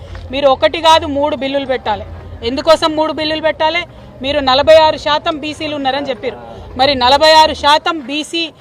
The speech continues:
ఆడబిడ్డలైనా మగబిడ్డలైనా చదువుకోవడానికి విద్యలో నలభై ఆరు శాతం రిజర్వేషన్లతోనే ఒక బిల్లు పెట్టాలి. రెండవది నలభై ఆరు శాతం మరి ఈ పిల్లలందరూ కూడా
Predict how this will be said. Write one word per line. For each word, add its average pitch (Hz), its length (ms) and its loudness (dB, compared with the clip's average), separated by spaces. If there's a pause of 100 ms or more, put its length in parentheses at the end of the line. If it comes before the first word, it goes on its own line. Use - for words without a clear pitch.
(540)
ఆడబిడ్డలైనా 294 680 2 (100)
మగబిడ్డలైనా 294 600 -2 (100)
చదువుకోవడానికి 294 760 -2 (520)
విద్యలో 311 500 2 (160)
నలభై 294 300 2 (120)
ఆరు 294 220 -2
శాతం 285 300 0 (100)
రిజర్వేషన్లతోనే 269 880 -6
ఒక 262 100 -6 (100)
బిల్లు 247 220 -8
పెట్టాలి. 226 340 -10 (520)
రెండవది 320 520 0 (440)
నలభై 285 280 2 (100)
ఆరు 302 220 4
శాతం 294 420 0
మరి 302 160 -2 (320)
ఈ 247 40 -10 (100)
పిల్లలందరూ 302 560 -2
కూడా 302 100 -2